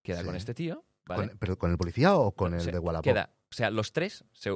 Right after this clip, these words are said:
Speaker 1: se juntan
Speaker 2: Sí.
Speaker 1: y quedan con el de Wallapop en un sitio, ¿vale? Y entonces quedan el, con el de Wallapop, tal, no sé qué, y, y, y, y el, mi jefe, cuando lo ve, eh, llegar ya desde, desde,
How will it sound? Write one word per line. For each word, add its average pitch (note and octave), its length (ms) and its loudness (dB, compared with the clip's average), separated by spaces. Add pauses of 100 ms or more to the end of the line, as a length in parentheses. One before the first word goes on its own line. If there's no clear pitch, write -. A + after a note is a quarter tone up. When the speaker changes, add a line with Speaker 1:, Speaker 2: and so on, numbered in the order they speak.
Speaker 1:
se - 160 -6
juntan C#3+ 540 -2 (220)
Speaker 2:
Sí. F#2 300 -2
Speaker 1:
y A#2+ 100 -6
quedan C3 420 -2 (380)
con A#2 420 0
el A2 140 -4
de F#2+ 80 0
Wallapop F2 460 -2 (100)
en F#2+ 160 -8
un E2 100 -8
sitio, - 360 -10 (460)
¿vale? E2 220 -4 (680)
Y G2+ 60 -10
entonces G2 320 -8
quedan G2+ 440 -2
el, E2+ 280 -8
con F2+ 160 -6
el E2+ 120 -6
de E2+ 80 -4
Wallapop, F#2 420 -2
tal, G#2 140 -6
no F#2 60 -8
sé C3+ 120 -10
qué, G#3+ 160 -8 (520)
y, A#2 120 -8 (160)
y, A#2 140 -4 (100)
y, G2 300 -6
y F#2 140 -8
el, F2 180 -10
mi F#2+ 140 -18
jefe, D3 280 2
cuando F#2 380 -2
lo F2+ 120 0
ve, D3 320 8 (360)
eh, E2+ 640 -2
llegar G#2 460 2
ya G#2+ 200 -2
desde, E2+ 540 -8
desde, D#2+ 760 -10